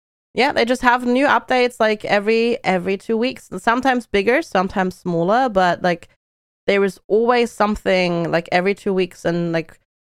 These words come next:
so many, um, what they do is they, they, they involve the community so much. Like, uh, basically, um, all the players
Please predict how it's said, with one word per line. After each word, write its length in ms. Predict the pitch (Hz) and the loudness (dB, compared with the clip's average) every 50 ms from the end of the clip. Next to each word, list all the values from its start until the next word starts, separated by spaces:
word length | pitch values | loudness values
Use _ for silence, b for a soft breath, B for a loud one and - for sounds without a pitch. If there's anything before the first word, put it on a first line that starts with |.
| _ - | _ -2
so 120 | - 208 | -2 0
many, 560 | 208 233 240 247 240 240 233 233 226 220 202 - | 2 2 2 2 2 2 2 2 2 0 0 0
um, 600 | - - 175 175 170 170 170 165 170 170 175 - - | 0 0 0 2 0 0 -2 -4 -6 -6 -8 -8 -4
what 160 | - 190 180 | -6 -2 -2
they 100 | 202 196 | -2 -2
do 200 | 180 196 196 202 | 0 0 0 0
is 180 | 214 220 202 | 0 -2 -2
they, 120 | - 202 190 | -2 -2 -2
they, 260 | 180 185 180 180 175 | 0 0 0 0 0
they 140 | 165 170 175 | 0 0 0
involve 300 | 180 180 175 185 190 196 | 0 0 2 0 0 0
the 80 | - 214 | -4 -8
community 420 | - - 185 180 190 196 180 180 | -4 -2 -2 0 0 0 -2 -4
so 140 | 180 - - | -4 -6 -6
much. 240 | 160 156 156 - - | -4 -4 -6 -2 -2
Like, 280 | 170 165 156 - - | -2 -2 -2 -4 -4
uh, 240 | 175 165 160 160 160 165 b b _ _ _ _ _ _ _ _ _ _ _ _ _ | -2 0 0 0 -2 -4 b b _ _ _ _ _ _ _ _ _ _ _ _ _
basically, 840 | 185 214 220 - 254 254 262 247 254 254 254 247 247 240 240 - - _ - | -4 -2 -2 -4 -2 0 0 2 2 2 0 0 0 -2 -2 -4 -8 _ -2
um, 460 | 180 180 180 175 175 175 170 175 185 _ _ _ _ _ _ _ _ _ _ _ _ | 0 0 0 0 -2 -2 -6 -8 -10 _ _ _ _ _ _ _ _ _ _ _ _
all 200 | - 190 214 254 | 0 2 2 2
the 80 | 254 330 | 0 -2
players 600 | - - 240 214 202 190 196 226 311 330 - | -2 -2 -2 0 0 0 0 0 -2 -4 -8